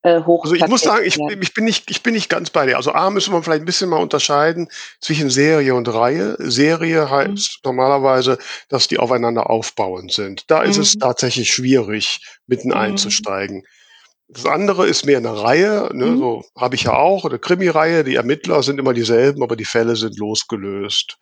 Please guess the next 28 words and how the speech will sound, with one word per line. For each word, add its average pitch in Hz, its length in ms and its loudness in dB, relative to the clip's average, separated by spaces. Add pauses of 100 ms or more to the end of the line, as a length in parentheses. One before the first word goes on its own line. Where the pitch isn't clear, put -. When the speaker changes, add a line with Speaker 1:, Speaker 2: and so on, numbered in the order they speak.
(140)
Speaker 2:
Klar 123 340 2 (300)
ist 139 200 2
die, 143 80 0
ähm, 120 200 -2 (260)
die, 123 340 2 (320)
die, 120 280 0
äh, 104 180 0 (560)
Entwicklung 131 680 0
der 117 200 4
Ermittler 123 560 0
oder 113 160 2
der, 107 220 2
der, 110 200 0
der, 110 180 -6
ich - 80 -4
sag 120 100 0
mal, 107 120 -2
der, 104 280 -2 (120)
des - 180 -2
Hauptcastes 120 840 0
schon 127 280 0
irgendwie 113 240 -4
kontinuierlich, 117 720 0
aber 110 200 0
das 104 280 -2
ist - 320 -4
nicht 95 220 -8
so 107 320 -4